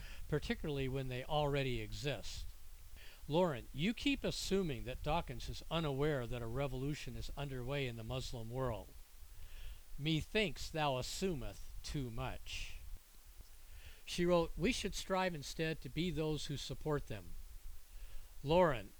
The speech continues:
I believe that's what Dawkins was trying to do when he tweeted, "What can we do to help?"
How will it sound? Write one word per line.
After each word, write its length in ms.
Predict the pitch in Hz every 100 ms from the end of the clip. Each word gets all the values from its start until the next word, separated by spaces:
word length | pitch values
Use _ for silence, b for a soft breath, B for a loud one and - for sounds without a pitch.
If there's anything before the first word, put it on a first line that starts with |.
| - -
I 140 | 151
believe 480 | 139 151 180 240 170
that's 240 | 170 -
what 160 | 160 131
Dawkins 420 | 160 160 165 139
was 160 | 131 -
trying 380 | - 165 156
to 100 | 135
do 300 | 123 180 170
when 160 | 127 131
he 160 | 135 120
tweeted, 560 | - 185 170 127 117 - B B B B B -
"What 280 | - 151 185
can 220 | - 175
we 160 | 165 160
do 240 | 135 170
to 140 | 147 147
help?" 320 | 180 131